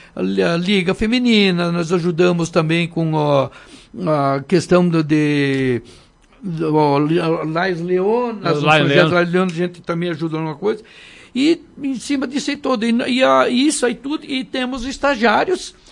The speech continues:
Speaker 1: que te-, fu-, funciona como? O
Speaker 2: O-
Speaker 1: estagiário vai fazer a parte burocrática, por exemplo, lá na brigada.
Speaker 2: Hoje temos estagiários aonde pagos
Speaker 1: Nós,
Speaker 2: pela
Speaker 1: n-,
Speaker 2: Concepro?
Speaker 1: nós temos lá na, na, na brigada, lá em cima, no batalhão. Então lá nós temos estagiários lá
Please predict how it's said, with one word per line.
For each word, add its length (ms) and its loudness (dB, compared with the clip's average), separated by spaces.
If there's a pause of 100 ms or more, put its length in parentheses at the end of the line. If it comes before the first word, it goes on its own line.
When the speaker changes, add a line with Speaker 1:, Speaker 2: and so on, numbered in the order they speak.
(360)
Speaker 1:
que 420 0
te-, 200 -6
fu-, 420 -6
funciona 600 2 (160)
como? 360 8
O 160 -4
Speaker 2:
O- 20 -2
Speaker 1:
estagiário 580 6
vai 140 6
fazer 240 2
a 40 4
parte 320 4
burocrática, 720 0
por 140 -2
exemplo, 320 -4
lá 100 -4
na 120 -4
brigada. 500 -4 (220)
Speaker 2:
Hoje 240 8
temos 240 4
estagiários 600 2
aonde 320 4
pagos 300 4
Speaker 1:
Nós, 80 0
Speaker 2:
pela 140 0
Speaker 1:
n-, 80 0
Speaker 2:
Concepro? 340 2
Speaker 1:
nós 100 4
temos 320 6
lá 140 6
na, 100 4 (140)
na, 180 4
na 220 -2
brigada, 400 4
lá 80 -2
em 40 -4
cima, 280 -2
no 80 0
batalhão. 460 0 (280)
Então 160 4
lá 140 4
nós 160 2
temos 240 -2
estagiários 560 4
lá 300 0